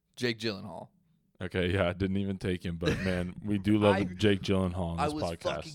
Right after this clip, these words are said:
Speaker 1: positive one of your first two is gonna be Jake Gyllenhaal. Uh, Brokeback Mountain, great movie. Nightcrawler.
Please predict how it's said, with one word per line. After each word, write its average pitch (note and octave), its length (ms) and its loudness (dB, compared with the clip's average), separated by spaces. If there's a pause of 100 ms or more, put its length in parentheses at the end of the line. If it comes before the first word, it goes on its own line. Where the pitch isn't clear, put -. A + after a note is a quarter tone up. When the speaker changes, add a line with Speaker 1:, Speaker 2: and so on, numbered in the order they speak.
Speaker 1:
positive A#2 560 -8
one A#2 140 -6
of A#2 60 -8
your A2 100 -6
first G#2+ 340 -8
two G#2+ 140 -4
is G2 120 -10
gonna G#2+ 120 -10
be G2+ 100 -10
Jake G2 280 -10
Gyllenhaal. - 480 -12 (540)
Uh, G#2 460 0 (1080)
Brokeback G2+ 420 -2
Mountain, A2 420 -8 (460)
great - 240 -20
movie. G2+ 360 -12 (460)
Nightcrawler. A#2 720 -2